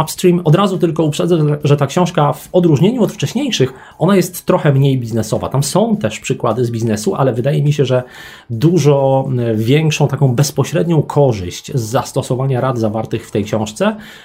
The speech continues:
mogą mieć osoby, które działają na przykład w organizacjach pozarządowych, na przykład w, e, sektorze też rządowym,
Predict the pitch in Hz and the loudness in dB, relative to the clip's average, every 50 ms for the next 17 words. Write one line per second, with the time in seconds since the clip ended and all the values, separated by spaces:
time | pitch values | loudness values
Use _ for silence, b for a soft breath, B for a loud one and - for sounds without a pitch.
0 | B - 117 131 156 165 156 160 151 147 127 123 127 127 120 - - 143 - - | B -2 0 2 2 2 4 4 4 4 4 2 -2 -4 -4 -6 -8 -10 -4 -2
1 | 135 123 127 127 - - 135 120 107 120 120 120 120 117 117 113 110 113 110 110 | -2 -2 -2 -4 -4 -2 -2 0 0 0 -2 -2 -2 -2 -2 -2 -2 -2 -4 -6
2 | B B B B B - 117 120 123 120 - - - 139 135 - - 120 117 113 | B B B B B -2 -2 0 -2 -2 -2 -2 -2 -2 -2 -2 -2 -2 -2 -2
3 | - 131 131 117 117 110 110 107 101 120 117 - - 107 - - 123 110 120 113 | -2 -4 -2 0 0 0 0 -2 -2 -4 -6 -6 -8 -8 -6 -4 -2 -2 0 -2
4 | 120 120 110 120 117 113 120 123 117 - 113 107 117 110 - - - - 117 - | -2 -2 0 0 0 0 0 -2 -2 -2 -2 -2 -2 -2 -4 -4 -4 -4 -4 -4
5 | - 123 110 104 107 107 - - - 110 107 104 104 104 104 101 101 104 104 - | -4 -2 -2 -2 -2 -4 -10 -10 -6 -2 -2 0 0 -2 -2 -4 -4 -6 -6 -6
6 | - 110 - - 110 - - 113 95 104 104 - 101 98 107 110 131 139 151 240 | -8 -6 -6 -6 -6 -6 -6 -4 -4 -4 -4 -6 -6 -6 -2 2 2 4 4 4
7 | 254 - 135 117 127 147 | 2 2 2 0 0 0